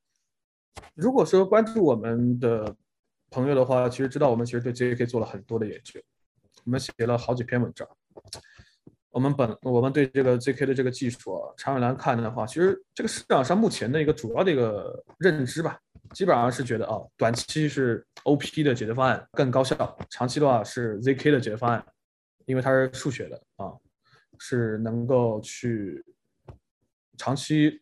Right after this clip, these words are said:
比O P的效率更高、更隐私、更安全。但我觉得最近我在思考这个问题，因为我们要不断挑战自己。对于用户而言的话，他其实真正在意的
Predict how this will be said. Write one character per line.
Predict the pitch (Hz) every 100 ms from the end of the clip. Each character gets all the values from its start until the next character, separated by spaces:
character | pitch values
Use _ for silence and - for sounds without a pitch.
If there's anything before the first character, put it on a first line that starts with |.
| _
比 | - 117 113 101 -
O | 139
P | 123 135
的 | 123 101 - _ -
效 | - 131
率 | 120
更 | 123 117
高、 | 127 131 -
更 | - 131 120
隐 | 98
私、 | - - 127 - -
更 | 123
安 | 131 131
全。 | - - - _ _ - _ _ _ _ _ _ _ -
但 | 247 233
我 |
觉 | 139 170
得 | 185
最 | - 202 196
近 | 185 160
我 | 120
在 |
思 | 131 -
考 | 123
这 | 110
个 | 120
问 | 110
题， | - _ - _ _ _ _ - _ _ _ _ _
因 | 165
为 | 160 160 156 _ _ _
我 | -
们 | 147 165
要 |
不 | 156 156
断 | 156
挑 | 117
战 | 117 127
自 | 127
己。 | - - _ _ - - _ _ _ _ _ _ _
对 | 311 262
于 |
用 | 302 -
户 | - 226
而 | 139
言 | 143 127
的 |
话， | 127 127
他 | 123 170
其 | -
实 | 135
真 | 143 196
正 | 208
在 | 147 180
意 | 139
的 | 131